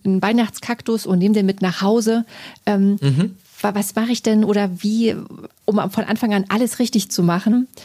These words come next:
Speaker 1: damit ich möglichst lange Freude an der Pflanze habe? Ähm, was ist denn so dein Tipp? Sollte ich so gleich von Anfang an beachten?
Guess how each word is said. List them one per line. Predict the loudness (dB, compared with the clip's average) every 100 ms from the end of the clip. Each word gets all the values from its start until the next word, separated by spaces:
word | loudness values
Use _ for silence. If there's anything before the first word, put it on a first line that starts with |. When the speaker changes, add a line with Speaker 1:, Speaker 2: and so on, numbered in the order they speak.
| -8
Speaker 1:
damit | -2 0
ich | 0
möglichst | 0 0 -2 -2
lange | 2 2 0
Freude | -2 0 0 0
an | 0
der | -2
Pflanze | -2 -2 0 0
habe? | 0 0 0 -2 -8 -20 -6
Ähm, | -2 2 2 2 0
was | -2
ist | 0
denn | 0
so | 0
dein | 0 0 0
Tipp? | 0 -2 -2 -14 -18
Sollte | -4 -2 0
ich | 2
so | 0 -2
gleich | -2 -2 0
von | -2
Anfang | -2 -2 0
an | 0
beachten? | 0 -6 -8 -8